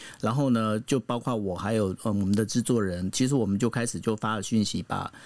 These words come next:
告诉很，很多就是，呃，国民党那边的朋友，然后跟他们讲有这样的状况。后来查了半天之后，才发现这个的确是媒体当中错，用字错，用字遣词啊，错误比较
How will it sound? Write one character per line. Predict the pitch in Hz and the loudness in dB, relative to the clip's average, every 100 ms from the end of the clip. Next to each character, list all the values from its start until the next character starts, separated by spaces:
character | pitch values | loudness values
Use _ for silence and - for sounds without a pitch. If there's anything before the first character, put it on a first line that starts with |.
| - - | -12 -4
告 | 120 | -2
诉 | 117 117 98 | 0 0 0
很， | 98 95 110 | -2 -2 -2
很 | 101 | -2
多 | 98 110 | 0 0
就 | 107 | 0
是， | 110 104 | 2 0
呃， | 107 | 0
国 | 98 | 0
民 | 104 107 | 0 2
党 | 92 | 0
那 | 98 101 | -2 0
边 | 110 | 0
的 | 104 95 | 0 -2
朋 | - 92 101 | -4 -2 0
友， | 104 - | 0 -2
然 | 98 | -2
后 | |
跟 | 104 107 | 0 0
他 | 110 | 2
们 | 104 | 0
讲 | 92 85 | -2 -6
有 | |
这 | 87 | -4
样 | 117 | -4
的 | 98 | -4
状 | - 101 | -4 -6
况。 | 90 98 - - - - | -4 -8 -8 -16 -20 -6
后 | - | -2
来 | 156 | 0
查 | 131 - 117 | -2 -2 -2
了 | 117 | 0
半 | 131 | 0
天 | 120 120 113 | 2 2 2
之 | 113 | 0
后， | 113 107 | -2 -2
才 | 98 | -2
发 | 98 107 | 0 0
现 | 110 104 98 - - - | 2 0 -2 -10 -14 -2
这 | - | 0
个 | 135 | 0
的 | 110 | 0
确 | 107 127 | 0 0
是 | 117 120 | 2 4
媒 | 107 | 4
体 | 110 - | 2 -2
当 | 85 104 107 | -2 0 0
中 | - 113 | 0 0
错， | 113 - - | 0 -2 0
用 | 214 156 127 | 4 4 4
字 | - 151 | 2 0
错， | 110 - - | 0 -2 0
用 | 185 233 | 4 6
字 | 160 185 | 6 4
遣 | 143 - 92 | 2 0 -2
词 | 85 - 95 | -2 -4 -4
啊， | 90 | -4
错 | - 143 | -2 2
误 | 131 117 | 2 2
比 | 90 | 0
较 | 104 | -2